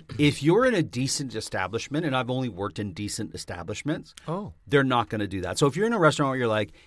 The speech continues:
Speaker 1: "It's clean, everyone seems normal, it doesn't seem dingy, doesn't seem crazy,"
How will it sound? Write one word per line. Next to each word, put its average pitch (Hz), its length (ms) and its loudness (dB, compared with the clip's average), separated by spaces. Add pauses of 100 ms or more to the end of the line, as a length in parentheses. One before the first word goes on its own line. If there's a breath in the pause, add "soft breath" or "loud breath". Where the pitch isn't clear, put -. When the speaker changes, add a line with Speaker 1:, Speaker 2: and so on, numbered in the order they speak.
(140 soft breath)
Speaker 1:
"It's 170 200 -4
clean, 139 600 4 (420)
everyone 175 320 2
seems 156 320 2
normal, 120 640 -2 (120)
it 98 120 -12
doesn't 151 280 2
seem 151 340 0
dingy, 104 640 -6 (280)
doesn't 120 300 -4
seem 123 220 -4
crazy," 95 640 -8